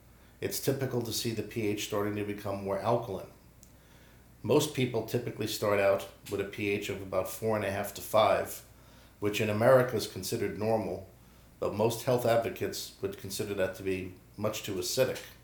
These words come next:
And this is typical of the candida patient as well. As the candida patient begins to get better and begins to get rid of the overgrowth of the candida which he has, the P H will come above six usually,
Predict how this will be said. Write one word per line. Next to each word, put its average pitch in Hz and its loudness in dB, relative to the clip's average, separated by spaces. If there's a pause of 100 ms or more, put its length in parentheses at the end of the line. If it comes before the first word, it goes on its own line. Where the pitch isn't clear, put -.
(720)
And 98 -4
this 120 0
is 127 -2
typical 117 -4
of 98 -4
the 92 -8
candida 101 -4
patient 95 -4
as 87 -10
well. 104 2 (800)
As 98 -2
the 107 -4
candida 117 2
patient 113 -2
begins 107 -4
to 104 -8
get 95 -6
better 117 6 (1200)
and 95 -4
begins 104 -4
to 113 -6
get 98 -2
rid 123 2
of 104 -2
the 104 0
overgrowth 104 0
of 92 -12
the 98 -10
candida 92 -6
which 90 -6
he 95 -6
has, 90 -2
the - -10
P 107 -6
H 101 -2
will 90 -6 (460)
come 117 0
above 101 2
six - -2
usually, 87 -8